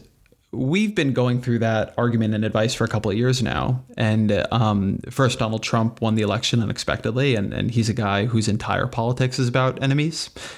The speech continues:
Entire politics is about confrontation, feuds, fighting. People said, "Well, it's never gonna work. You can't tweet like that and be president."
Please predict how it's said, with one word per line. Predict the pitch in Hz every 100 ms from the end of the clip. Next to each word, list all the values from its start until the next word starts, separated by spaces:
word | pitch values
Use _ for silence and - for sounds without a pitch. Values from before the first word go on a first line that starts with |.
| -
Entire | - - 104 110
politics | 120 123 127 127
is | 117
about | 120 120
confrontation, | - 117 117 123 117 135 127
feuds, | 127 113 123 120
fighting. | - 113 131 143 - - - - - -
People | 123
said, | 123 110
"Well, | 120
it's | 120
never | 131 175
gonna | 123 95
work. | 113 127 -
You | 110
can't | - -
tweet | - - 120
like | 87 101
that | 117 113
and | 104
be | 104
president." | 117 123 110 76 107